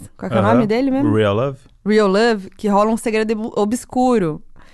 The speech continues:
Speaker 1: E
Speaker 2: Sim.
Speaker 1: esse tem isso, né, também, de você, ao, em qualquer momento você pode descobrir um segredo obscuro da pessoa, né, porque, mas aí é isso, as pessoas vão conversando, abrindo a vida.
Speaker 2: Mas é isso, são pessoas chatas, que elas não, a vida delas é chata,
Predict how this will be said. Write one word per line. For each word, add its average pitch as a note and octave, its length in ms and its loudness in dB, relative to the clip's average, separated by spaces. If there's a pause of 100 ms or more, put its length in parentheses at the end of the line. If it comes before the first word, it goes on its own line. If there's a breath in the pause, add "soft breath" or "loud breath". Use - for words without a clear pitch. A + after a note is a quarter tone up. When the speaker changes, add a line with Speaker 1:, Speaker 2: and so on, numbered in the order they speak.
(260 soft breath)
Speaker 1:
E F#3+ 80 0
Speaker 2:
Sim. G#3+ 80 4
Speaker 1:
esse C#4 320 2
tem F#4+ 320 0
isso, - 220 -2
né, A#3 120 2
também, G3+ 360 -2
de F#3 120 -4
você, A3+ 460 -2 (100)
ao, G#3+ 300 0
em A3+ 160 0
qualquer B3 260 0
momento D4+ 280 0
você D#4 60 -6
pode D4+ 160 0
descobrir C#4 260 -4
um C#4+ 60 2
segredo C4+ 360 -2
obscuro B3+ 380 -4
da C4+ 80 -2
pessoa, A#3+ 440 -4
né, G#3 140 -2
porque, G3+ 420 -4 (480 loud breath)
mas A#3 200 0
aí D4 100 2
é E4+ 140 4
isso, A3 240 0
as G3+ 80 -8
pessoas A3+ 240 -4
vão A#3 100 0
conversando, A#3 800 -2 (140)
abrindo G#3 380 0
a G#3 60 2
vida. G#3+ 360 -2
Speaker 2:
Mas D3+ 80 0
é D3 100 4
isso, C3 260 -4 (100)
são A#2+ 140 -6
pessoas C3 360 -4
chatas, B2+ 520 -2
que - 80 -10
elas A2 160 -4
não, A#2+ 120 -2
a G#2 160 2
vida B2+ 240 -2
delas B2+ 200 0
é C3+ 60 -2
chata, B2 560 -4